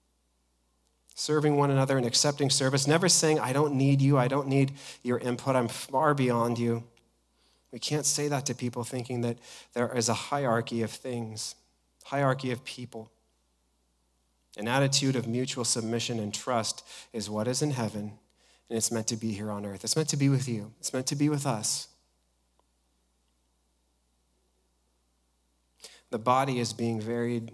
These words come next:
is, uh, about being different. And that different body is what the world needs. It's what you need.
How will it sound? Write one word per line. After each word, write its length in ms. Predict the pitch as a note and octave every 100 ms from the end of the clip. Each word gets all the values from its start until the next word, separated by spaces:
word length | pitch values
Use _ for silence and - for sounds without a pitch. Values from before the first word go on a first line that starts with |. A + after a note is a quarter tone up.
| _ -
is, 240 | A#2 A2
uh, 300 | A#2 A2 G#2+ A2 _ _ _ _ _ _ -
about 300 | - B2+ A#2+
being 200 | C3 A#2
different. 400 | A2+ A2 G#2+ - _ _ _ _ _ _ _ _ _ _ _ _ - -
And 120 | A2
that 200 | A#2+ A#2
different 400 | B2+ B2+ C3+ A#2
body 340 | A#2 A#2 A2+
is 140 | A2 G#2+
what 180 | A#2+ -
the 60 |
world 300 | G#2+ A2 G#2
needs. 220 | G#2+ C3+
It's 160 | A#2+ -
what 120 | C3+
you 200 | C#3 E3+
need. 260 | C#3+ F#2+